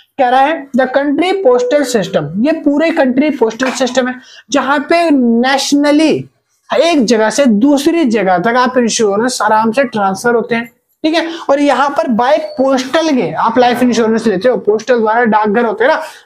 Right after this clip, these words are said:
तो उनके द्वारा life insurance बेचे जाते हैं, उसको बोलते हैं postal life insurance। आगे लिखा है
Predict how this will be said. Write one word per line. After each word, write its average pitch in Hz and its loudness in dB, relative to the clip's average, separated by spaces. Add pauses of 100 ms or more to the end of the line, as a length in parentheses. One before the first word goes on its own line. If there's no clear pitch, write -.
तो 330 4
उनके 302 2
द्वारा 254 2
life 190 0
insurance 214 0
बेचे 190 0
जाते 196 0
हैं, - 0
उसको - 0
बोलते 202 -2
हैं 285 -2
postal 226 -2
life 240 0
insurance। 226 -2 (300)
आगे 247 2
लिखा 302 0
है - -6